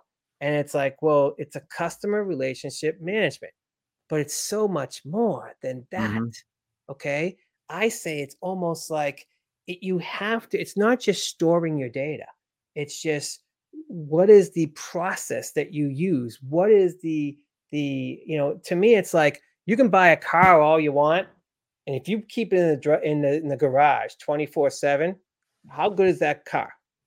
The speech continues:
Speaker 1: Or if you ta-, just take that car around the block and that's it, how good is that car? You get a car, you wanna drive it everywhere. Well,
Speaker 2: Yeah.
Speaker 1: in order to drive it everywhere,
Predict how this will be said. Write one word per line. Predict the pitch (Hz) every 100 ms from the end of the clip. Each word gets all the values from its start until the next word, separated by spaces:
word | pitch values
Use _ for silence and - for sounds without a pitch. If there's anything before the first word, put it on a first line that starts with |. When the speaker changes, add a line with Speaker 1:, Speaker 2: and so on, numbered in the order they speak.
| _ _ _
Speaker 1:
Or | 170
if | 156 185
you | 214
ta-, | - 185 - -
just | 185 -
take | 185 170
that | 160 156
car | - 165 147
around | 135 143 151
the | 139
block | 135 139 139 -
and | 123
that's | 127 127 -
it, | 143 113 -
how | - 175
good | 180 180
is | 151
that | 151 135
car? | - 208 180 - _ _ _ _ _ _
You | 147
get | 233 311 185
a | -
car, | 220 254 160
you | 139 214
wanna | 339 226
drive | 151 160 147 147
it |
everywhere. | 180 311 277 139 - - _ _ -
Well, | 131 208
Speaker 2:
Yeah. |
Speaker 1:
in | 190
order | 220 302 320
to | - -
drive | 202 202 180
it | 160
everywhere, | 202 302 285 156 131 127 131